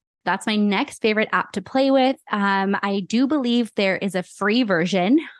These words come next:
um, but if you want the, like, the logo or, um, watermark to disappear and unlock some features, then definitely invest in Video Shop. And, uh,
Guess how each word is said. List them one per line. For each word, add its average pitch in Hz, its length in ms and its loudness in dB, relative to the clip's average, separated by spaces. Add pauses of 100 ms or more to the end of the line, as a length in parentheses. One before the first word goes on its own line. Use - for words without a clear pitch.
(100)
um, 196 280 -4
but 202 80 0
if 202 120 -4
you 202 120 -2
want 196 300 0
the, 185 340 2 (460)
like, 180 120 -6
the 185 120 -2
logo 180 680 0 (600)
or, 214 360 -4
um, 190 280 -2
watermark 190 460 -2
to 214 100 -4
disappear 302 640 0 (100)
and 196 300 -2
unlock 196 400 0
some 190 180 -2
features, 233 640 -2
then 190 500 0
definitely 208 600 -2
invest 185 400 -4
in 185 160 -4
Video 277 320 2
Shop. 240 300 2 (460)
And, 196 400 -2
uh, 175 300 0